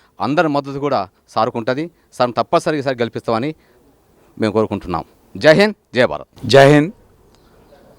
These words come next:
Speaker 2: నా పేరు కల్నల్ డాక్టర్ శ్రీనివాసరావు, రిటైర్డ్ ఇండియన్ ఆర్మీ అధికారిని. రాబోయే పార్లమెంటు ఎన్నికల సందర్భంగా మాజీ సైనికుల తరపున మా యొక్క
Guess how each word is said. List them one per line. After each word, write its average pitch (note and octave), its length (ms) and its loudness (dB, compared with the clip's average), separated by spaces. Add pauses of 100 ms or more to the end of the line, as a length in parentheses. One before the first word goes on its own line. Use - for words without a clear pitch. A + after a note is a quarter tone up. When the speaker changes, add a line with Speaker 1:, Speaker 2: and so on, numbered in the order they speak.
Speaker 2:
నా A#2 120 4
పేరు A#2+ 340 6 (280)
కల్నల్ B2 300 4
డాక్టర్ A2+ 340 2
శ్రీనివాసరావు, A#2+ 680 0 (140)
రిటైర్డ్ A2 420 2
ఇండియన్ A2 340 0
ఆర్మీ G#2 260 -2 (720)
అధికారిని. G#2+ 520 2 (1500)
రాబోయే B2+ 460 8 (400)
పార్లమెంటు C3 580 6 (880)
ఎన్నికల C3+ 360 6
సందర్భంగా A#2 600 2 (320)
మాజీ C3+ 300 8
సైనికుల B2 520 2
తరపున A2 400 0 (960)
మా A#2+ 140 4
యొక్క B2 220 2